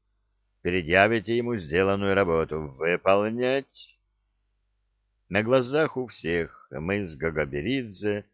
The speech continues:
поменялись обмундированием. Его гимнастерка оказалась мне впору. А вот он в моей одежке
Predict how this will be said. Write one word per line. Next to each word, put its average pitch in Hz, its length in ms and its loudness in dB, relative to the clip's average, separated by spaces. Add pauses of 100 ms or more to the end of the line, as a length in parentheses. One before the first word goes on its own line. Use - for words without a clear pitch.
(340)
поменялись 113 800 -2
обмундированием. 90 1160 -4 (640)
Его 90 280 0
гимнастерка 85 800 -2
оказалась 98 540 0
мне 87 280 -4
впору. 64 540 -4 (1160)
А 90 200 2
вот 92 220 2
он 113 400 2 (260)
в 82 120 -6
моей 82 460 -2
одежке 113 760 -2